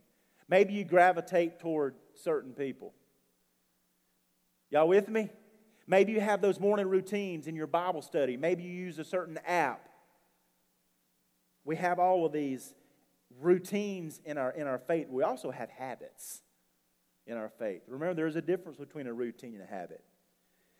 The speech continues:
And so in week five of this series,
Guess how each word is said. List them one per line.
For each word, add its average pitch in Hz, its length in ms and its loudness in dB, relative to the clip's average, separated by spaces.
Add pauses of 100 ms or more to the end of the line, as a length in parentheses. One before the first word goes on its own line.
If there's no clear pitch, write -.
(220)
And 135 120 -8
so 165 240 2
in 160 100 -4
week 160 280 0
five 143 460 0 (1080)
of 131 140 -2
this 135 200 -4
series, 143 560 -6